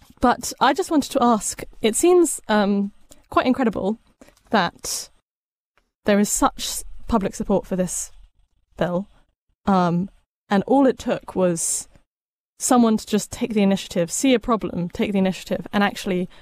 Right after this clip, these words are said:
propose it, 'cause it so easily could have just been lost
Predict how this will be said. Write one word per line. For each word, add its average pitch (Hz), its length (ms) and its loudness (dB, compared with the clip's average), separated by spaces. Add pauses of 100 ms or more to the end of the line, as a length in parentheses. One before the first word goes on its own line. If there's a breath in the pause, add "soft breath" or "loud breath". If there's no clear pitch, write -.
(140)
propose 247 500 2
it, - 220 -14
'cause 220 140 2
it 226 60 2
so 339 340 4
easily 220 480 4
could 202 140 -2
have 180 100 0
just - 240 -4
been 180 300 2 (560 soft breath)
lost - 640 -2